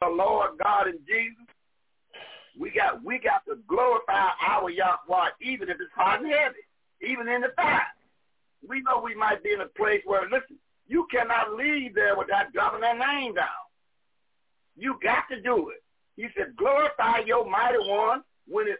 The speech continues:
odds is not in your favor." Even if you're in the fire, still glorify the four letters.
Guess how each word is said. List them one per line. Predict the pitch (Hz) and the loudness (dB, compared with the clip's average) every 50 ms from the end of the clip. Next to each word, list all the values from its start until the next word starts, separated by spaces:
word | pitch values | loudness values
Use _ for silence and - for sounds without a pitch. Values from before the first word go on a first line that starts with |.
| - | -2
odds | - 208 233 233 226 226 226 226 - - 196 | 0 2 4 4 4 4 2 0 -2 -2 -2
is | 208 208 175 170 | -2 -2 -2 -2
not | 185 185 185 190 202 | -2 -2 0 0 0
in | 214 220 226 | -2 -4 -4
your | 247 262 - | -4 -6 -4
favor." | - 370 392 415 427 392 - 415 440 - _ _ _ _ _ _ _ _ _ _ _ _ _ _ _ _ _ _ _ _ _ - | -2 0 2 2 2 2 0 -4 -10 -18 _ _ _ _ _ _ _ _ _ _ _ _ _ _ _ _ _ _ _ _ _ -4
Even | 269 294 285 254 254 | -2 0 0 0 0
if | 247 - | -2 -2
you're | 220 247 254 254 254 | -4 -6 -4 -2 -2
in | 247 | -2
the | 247 240 - | -4 -4 -2
fire, | 277 277 - - - - - - _ _ _ _ _ _ _ _ _ _ _ _ _ | 0 0 2 2 0 -2 -6 -12 _ _ _ _ _ _ _ _ _ _ _ _ _
still | - - - - 294 226 - - - - | -6 -2 0 2 2 2 2 0 0 -2
glorify | 156 202 254 254 247 240 254 254 - 202 214 226 226 | 0 2 2 4 4 2 2 0 0 0 0 2 0
the | 233 226 - | -2 -2 0
four | 247 262 254 262 262 | 2 2 4 4 4
letters. | 269 302 302 285 - - | 4 2 2 2 0 -2